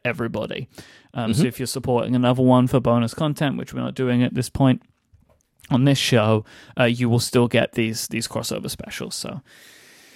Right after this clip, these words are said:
Speaker 1: there'll probably be many this year. So the reason,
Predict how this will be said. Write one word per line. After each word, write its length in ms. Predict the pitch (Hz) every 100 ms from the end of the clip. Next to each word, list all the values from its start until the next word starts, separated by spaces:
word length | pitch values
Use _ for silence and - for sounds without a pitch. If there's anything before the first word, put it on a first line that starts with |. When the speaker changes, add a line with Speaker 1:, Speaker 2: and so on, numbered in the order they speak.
| - _ _ _
Speaker 1:
there'll 120 | 151
probably 200 | 160 165
be 120 | 180
many 280 | 190 226 185
this 240 | 170 160
year. 220 | 170 165 180
So 220 | 190 165
the 180 | 160 175
reason, 280 | 190 196